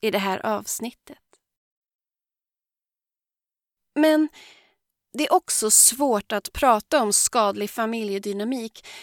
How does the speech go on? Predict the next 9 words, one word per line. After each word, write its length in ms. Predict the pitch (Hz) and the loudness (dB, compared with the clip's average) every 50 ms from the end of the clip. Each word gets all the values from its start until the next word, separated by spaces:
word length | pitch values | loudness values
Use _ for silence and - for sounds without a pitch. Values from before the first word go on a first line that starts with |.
| - - _ _ _ _ _ | -20 -20 _ _ _ _ _
utan 280 | - 285 262 - 370 339 | -4 -2 0 2 2 2
att 160 | 269 233 - | 2 0 0
vara 240 | 240 220 208 196 196 | 2 2 2 2 2
medveten 920 | 214 240 254 233 214 202 196 220 247 285 294 285 - - 214 190 190 202 190 - - | 0 0 0 0 -2 -2 -4 -4 -4 -2 -2 -4 -4 -4 -4 -2 -2 -4 -6 -10 -18
om 320 | - - - - 233 226 | -20 -12 -8 -4 -4 -4
familjens 680 | 208 - 240 220 233 262 262 254 226 208 196 202 190 - | -2 -2 -2 -2 0 -2 -2 -2 0 0 0 0 -2 -4
grundläggande 1080 | - 254 262 269 254 226 214 196 214 233 254 262 220 196 208 202 202 202 202 202 214 - _ _ _ - | -4 -4 -4 -2 -2 -4 -4 -4 -2 -2 -2 -2 -4 -4 -4 -2 -2 -2 -2 -4 -4 -8 _ _ _ -6
kulturella 760 | - 269 262 240 - - 269 269 285 320 311 269 226 196 196 208 - - - - - - - _ _ _ | -2 -2 -2 -2 -2 -2 0 2 4 4 2 2 2 0 0 -2 -6 -12 -20 -20 -20 -20 -20 _ _ _
värderingar, 800 | 226 233 214 233 220 202 196 196 190 196 190 190 196 214 220 | -2 0 2 2 4 2 2 2 0 0 0 -2 -2 -4 -8